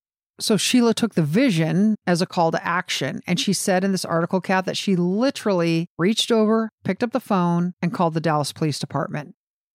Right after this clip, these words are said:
According to Sheila, that was the first of many calls that went without any really substantive response.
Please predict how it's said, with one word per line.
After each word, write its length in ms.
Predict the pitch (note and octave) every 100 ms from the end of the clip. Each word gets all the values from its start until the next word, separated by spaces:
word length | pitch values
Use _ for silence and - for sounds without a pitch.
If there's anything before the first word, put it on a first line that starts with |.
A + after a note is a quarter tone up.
| -
According 440 | F3+ - A#3+ C4
to 100 | A#3+
Sheila, 400 | A3 - F#3+ G#3
that 120 | F#3 F3
was 120 | E3
the 80 | E3
first 240 | F3+ D#3+
of 40 |
many 220 | D#3 D#3 E3
calls 320 | - F#3 F3
that 180 | F3+ -
went 380 | D3 D#3+ D#3+
without 380 | - D#3+ E3 D#3+
any 420 | - E3+ D#3+ D#3 D3+
really 320 | F#3+ F#3+ F3+
substantive 880 | E3 - G3+ F3+ - - D#3+ E3 D3 D3
response. 760 | D3+ D#3 - - C4 - - -